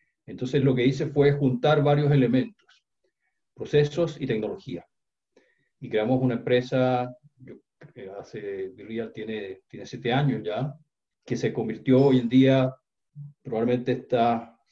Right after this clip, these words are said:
rankeada dentro de las empresas más importantes en Latinoamérica, dentro de, de este sector particularmente, de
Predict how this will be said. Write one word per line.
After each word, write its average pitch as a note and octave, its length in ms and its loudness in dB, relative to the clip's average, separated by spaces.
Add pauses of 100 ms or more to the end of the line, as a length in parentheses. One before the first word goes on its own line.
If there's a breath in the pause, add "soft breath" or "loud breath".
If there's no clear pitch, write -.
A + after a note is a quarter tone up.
(140)
rankeada A#2 580 -4
dentro G#2+ 380 -4
de G2 160 -4
las G2 160 -10 (500)
empresas - 340 -10
más A#2 140 -4
importantes B2 800 -4 (100)
en G#2+ 160 -8
Latinoamérica, A2+ 760 -4 (560 loud breath)
dentro D3 440 4
de, D3 240 4
de C#3 80 2
este C#3 160 2
sector A#2+ 500 -4
particularmente, G2+ 720 -8
de A2 240 -4